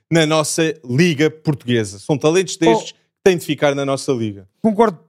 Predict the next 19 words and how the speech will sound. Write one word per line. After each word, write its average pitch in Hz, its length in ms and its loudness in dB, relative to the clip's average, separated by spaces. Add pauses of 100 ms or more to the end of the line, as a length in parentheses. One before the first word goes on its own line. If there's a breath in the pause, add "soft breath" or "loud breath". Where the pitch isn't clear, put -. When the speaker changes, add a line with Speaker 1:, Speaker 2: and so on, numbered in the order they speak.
(140)
Speaker 2:
piamente 208 340 0
contigo, 156 380 0
Alex, 151 300 0
e 196 60 -8
dizer-te 196 320 0
o 208 40 -4
seguinte, 180 460 -4
basta 214 480 0
vermos 165 440 -2
aquilo 208 360 -2
que 170 380 -4 (420 soft breath)
toda 226 320 0
a 208 80 2
gente 208 300 -2
acharia 170 360 -2
de 139 80 -6
Francisco 170 360 -8
Conceição 170 520 -4
Speaker 1:
Hum. 131 200 0